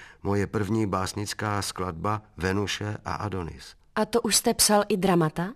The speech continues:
Speaker 1: Ano, do roku patnáct set devadesát pět jsme na jevišti uvedli již takřka desítku mých her.
Speaker 2: Které vaše postavy se ocitly na jevišti nejdřív?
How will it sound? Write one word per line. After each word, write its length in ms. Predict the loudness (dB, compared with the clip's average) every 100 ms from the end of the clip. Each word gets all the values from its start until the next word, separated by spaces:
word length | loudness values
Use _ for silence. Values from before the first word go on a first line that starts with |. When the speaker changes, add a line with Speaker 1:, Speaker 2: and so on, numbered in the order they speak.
| _ _ _ _ -16 -16 -2
Speaker 1:
Ano, 340 | 2 4 4 0 -8 _ -20 -6 2
do 120 | 2
roku 220 | 4 0
patnáct 420 | 0 2 2 2
set 100 | 0
devadesát 640 | 0 -2 -2 -2 -2 -4
pět 280 | -4 -2 -2
jsme 220 | -2 -2
na 140 | 0 2
jevišti 500 | 0 0 -4 -4 -4
uvedli 560 | -4 -4 -2 -2 -4 -8 -6
již 380 | -4 -2 -4
takřka 500 | -4 -6 -6 -4 -2
desítku 720 | 0 -2 -2 -2 -6 -6 -2 0
mých 360 | 0 -2 -4
her. 320 | -4 -4 -6 -16 _ _ _ _ _
Speaker 2:
Které 260 | -8 -4 -2 -2
vaše 220 | -2 -2
postavy 420 | -2 -2 0 0
se 140 | 0 0
ocitly 500 | -2 -4 -2 0 2
na 100 | 2
jevišti 540 | 2 0 -2 -2 -2
nejdřív? 600 | 0 -2 -4 -8 -10 -12